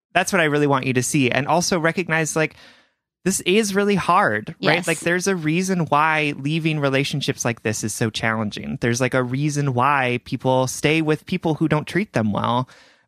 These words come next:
Speaker 1: because there are so many different factors at play that can keep us in these types of relationships, right? And
Speaker 2: Yes.
Speaker 1: so I don't want it to come across as, like, "Wake up, stupid," and, like,
Speaker 2: Right.
Speaker 1: "Leave this man," right? I, my in-, my indignation is more at,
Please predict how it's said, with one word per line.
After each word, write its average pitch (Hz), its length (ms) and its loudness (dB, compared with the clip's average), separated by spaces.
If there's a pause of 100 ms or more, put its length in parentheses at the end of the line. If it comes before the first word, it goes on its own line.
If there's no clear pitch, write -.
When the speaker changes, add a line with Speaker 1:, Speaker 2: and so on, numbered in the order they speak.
Speaker 1:
because 156 560 -2 (200)
there 156 160 4
are 156 140 2
so 170 500 2
many 160 300 -2
different 135 300 -4
factors 117 440 -4
at - 140 -2
play 101 420 -2 (320)
that 123 140 0
can 117 160 -4
keep - 240 -4
us 127 160 0
in 113 120 2
these 107 180 0
types 110 220 -2
of 107 100 -2
relationships, - 800 -4
right? 127 160 2
And - 160 -2
Speaker 2:
Yes. 123 60 -2
Speaker 1:
so 143 100 2
I 139 80 2
don't 180 220 0
want 180 180 2
it 151 80 -2
to 151 80 0
come 139 180 0
across 117 360 -2
as, 110 160 -4
like, 104 160 -2
"Wake 165 260 0
up, 175 160 0
stupid," 147 640 0
and, 117 140 2
like, 113 160 0 (140)
Speaker 2:
Right. 147 180 2
Speaker 1:
"Leave 185 300 2
this 127 280 0
man," 107 480 0
right? 135 320 0 (560)
I, 139 180 0
my 147 320 0 (100)
in-, 175 260 0
my 147 280 0
indignation 151 760 0
is 123 160 0
more 131 280 2
at, 120 200 -2